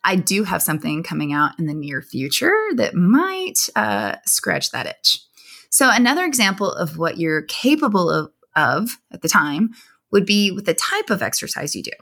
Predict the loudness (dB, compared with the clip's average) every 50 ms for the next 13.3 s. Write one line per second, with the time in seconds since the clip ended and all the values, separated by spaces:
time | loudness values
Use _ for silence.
0 | -20 _ _ _ _ _ _ -4 0 2 2 4 4 4 2 2 0 -2 -2 -4
1 | -4 -6 -4 -2 -2 -2 -2 -4 -8 -14 -20 _ _ -6 -4 -2 0 2 2 2
2 | 2 0 -2 -4 -4 -4 _ -10 -8 -6 -6 -8 -8 -10 _ _ 0 0 0 0
3 | -2 -6 -6 -4 -2 0 0 0 0 -2 -2 -2 -6 -12 -10 -8 -8 -4 0 0
4 | 0 2 0 -2 -2 -2 -4 -6 -6 -6 -8 -10 -10 -10 -8 -8 -8 -8 -8 -10
5 | -10 -12 -14 _ _ _ -20 -20 -20 -20 -20 -10 -4 -4 2 4 4 4 6 6
6 | 4 4 4 2 0 -2 -2 -2 -4 -4 -2 -2 -4 -4 -4 -2 -2 -2 -2 -2
7 | -4 -6 -6 -4 -4 -2 -2 0 0 0 0 -2 -2 -4 -2 0 -2 -2 -2 _
8 | -20 -20 _ _ _ _ _ _ _ _ -2 0 2 2 4 4 4 2 2 4
9 | 4 4 4 4 4 4 2 -2 -2 -4 -6 -6 -10 _ _ _ _ _ -10 -6
10 | -4 -2 0 2 2 4 4 4 4 4 2 -2 -2 0 2 2 4 4 4 4
11 | 2 0 0 0 2 2 2 2 2 2 0 2 0 0 0 0 -2 0 2 2
12 | 2 0 0 -6 -8 -8 -8 -8 -6 -6 -4 -2 0 0 -2 -2 -4 -8 -6 -4
13 | -4 -4 -4 -4 -8 -10